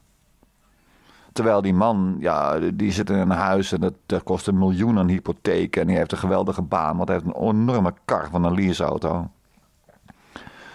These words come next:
Dus die moet er wel iets van richting de acht, negenduizend euro in de maand naar binnen trekken. Maar ja,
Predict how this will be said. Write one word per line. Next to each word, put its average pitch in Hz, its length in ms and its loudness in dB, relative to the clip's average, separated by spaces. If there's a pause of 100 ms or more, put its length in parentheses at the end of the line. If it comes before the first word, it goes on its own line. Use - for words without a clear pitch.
Dus 95 180 -2
die 95 140 2
moet 101 220 2
er 80 60 0
wel 85 100 0
iets 95 160 -6
van 87 100 0
richting 85 400 0
de - 140 -4
acht, - 260 -4
negenduizend 90 720 -2
euro 92 280 2
in 92 140 2
de 90 60 2
maand 113 280 2
naar 92 100 2
binnen 78 280 -2
trekken. 73 420 -4 (600)
Maar - 120 0
ja, 120 320 0